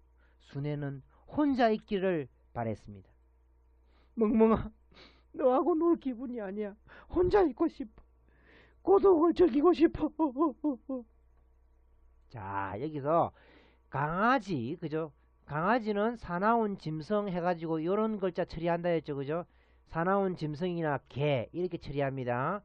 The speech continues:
이도 되고 늑대도 되고 개도 되고 다 됩니다. 그 다음에 그물 모습, 이렇게 눈목자를 옆으로 뉘은 모습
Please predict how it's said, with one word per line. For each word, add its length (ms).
이도 440
되고 360
늑대도 580
되고 520
개도 320
되고 240
다 180
됩니다. 480
그 100
다음에 460
그물 420
모습, 480
이렇게 320
눈목자를 920
옆으로 400
뉘은 280
모습 380